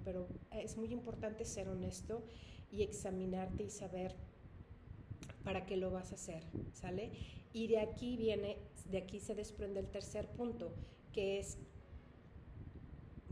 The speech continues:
vas a escuchar, a la otra persona. Sí vas a hablar, pero también tienes que escuchar.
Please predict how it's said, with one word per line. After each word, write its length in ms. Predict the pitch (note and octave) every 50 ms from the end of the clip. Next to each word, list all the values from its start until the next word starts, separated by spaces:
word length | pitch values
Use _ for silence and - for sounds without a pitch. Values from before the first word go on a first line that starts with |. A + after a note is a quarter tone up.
| -
vas 320 | - G3+ G#3 G#3+ - - B3+
a 100 | A#3+ A#3
escuchar, 960 | A3 G3 - - - - - - - - - - - - - F3+ F3 F3+ F3 - - - - - - - - -
a 80 | F#3
la 180 | F#3 F3 D#3+ D#3+
otra 240 | D#3+ D#3+ E3 - -
persona. 460 | - - - - - E3 D#3+ - -
Sí 360 | - - - - A#3 A#3 B3
vas 280 | A#3 C4+ C4+ C4+ - -
a 80 | C#4+
hablar, 380 | C#4 A3 G3+ F3+ F3 F#3+ A#3 D4 F4+ - - - - - - - - - -
pero 140 | - G#3+ G#3
también 480 | G3 - G#3 G#3 G#3 G#3 G#3 G#3 G#3+ - - - - -
tienes 360 | - A3 G3 G3 F#3+ F#3+ -
que 80 | - F#3+
escuchar. 480 | F#3 - - F#3+ F3+ - F#3+ E3+ E3+